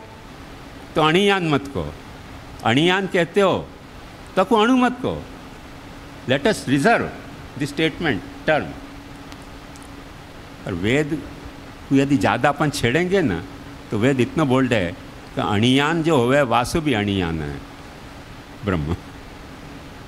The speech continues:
Infinite regress मान रहे हो जो न्याय के हैं कि अणु को जो ऐसा अपन तोड़ेंगे और वो नहीं होएगा, तो, अ, मेरु और सरसपयो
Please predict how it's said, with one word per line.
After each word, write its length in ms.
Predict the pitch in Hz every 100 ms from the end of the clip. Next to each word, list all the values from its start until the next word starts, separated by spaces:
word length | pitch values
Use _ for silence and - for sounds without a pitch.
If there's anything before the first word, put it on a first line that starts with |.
| - - - - - - - - - -
Infinite 500 | 98 95 107 117 131
regress 420 | 98 98 101 127 -
मान 220 | 127 135
रहे 240 | 143 147 170
हो 60 | - - - - - - - - - - -
जो 100 | 110
न्याय 320 | 107 113 120
के 180 | - 110
हैं 340 | 90 73 67 - - - - - - - -
कि 60 |
अणु 300 | - 107 135
को 200 | 139 156
जो 160 | 143 151
ऐसा 200 | 143 156
अपन 240 | 143 139
तोड़ेंगे 420 | 139 139 160 151
और 100 | 156
वो 160 | 139 143
नहीं 220 | 143 -
होएगा, 320 | 147 156 139
तो, 220 | 143 156 170
अ, 80 | - - - - - - - 143 135 117 120 113 104 98 95 92
मेरु 460 | 87 120 139 170
और 120 | 165 151
सरसपयो 840 | - 123 - 160 165 156 180